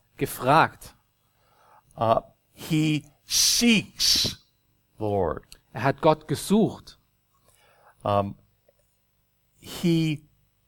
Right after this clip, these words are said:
Speaker 2: emphasizes one thing in a very emphatic way.
Speaker 1: Er unterstreicht ganz, ganz genau, ähm, diese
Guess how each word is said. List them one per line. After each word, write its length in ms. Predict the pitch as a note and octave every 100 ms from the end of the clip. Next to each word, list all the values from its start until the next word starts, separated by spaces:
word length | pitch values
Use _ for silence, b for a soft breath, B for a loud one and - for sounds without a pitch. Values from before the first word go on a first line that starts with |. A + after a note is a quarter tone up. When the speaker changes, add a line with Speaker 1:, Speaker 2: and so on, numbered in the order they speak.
| -
Speaker 2:
emphasizes 800 | E3 F3+ F3 - D#3 C#3 C#3 C#3 - -
one 580 | D3 A3 G#3 F3+ E3+ - -
thing 480 | A3+ G3 A2 C#2+ - -
in 120 | C3+
a 60 | A#2+
very 320 | A#2+ D#3+ D#3+
emphatic 600 | D#3 C#3 - E3 D#3 D3+ C#3
way. 460 | C3 B2 F#2 - - _ _ _ -
Speaker 1:
Er 160 | C#3+
unterstreicht 800 | D3 D#3 - - D#3 F3+ - -
ganz, 460 | D#3 F#3 F#3+ - - -
ganz 320 | E3 F3 -
genau, 480 | C#3+ D#3+ C#3+ D#3 D3+ b b
ähm, 300 | C3 C3 B2+
diese 380 | A2+ F3+ F3 D#3+